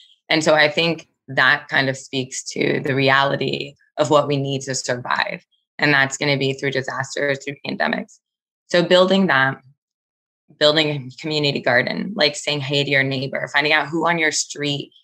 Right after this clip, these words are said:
is, like, an elder and maybe doesn't have anybody ch-, checking up on them. Like, knowing what is in your, what are the resources, whether it's people, whether it's a food bank, whether it's, like, a, a water fountain,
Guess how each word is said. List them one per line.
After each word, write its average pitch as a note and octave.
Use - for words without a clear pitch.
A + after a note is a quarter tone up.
is, D3+
like, C#3+
an D3
elder C#3+
and C#3
maybe C#3
doesn't C3
have C#3
anybody C3+
ch-, -
checking C3+
up C3+
on -
them. D3
Like, D#3+
knowing D#3+
what D3
is D3
in C#3+
your, C#3
what D3+
are F3
the E3
resources, C#3+
whether C#3
it's -
people, D3
whether C#3+
it's C#3
a D3
food D3
bank, C#3+
whether C#3+
it's, -
like, D3+
a, -
a C#3
water C#3+
fountain, -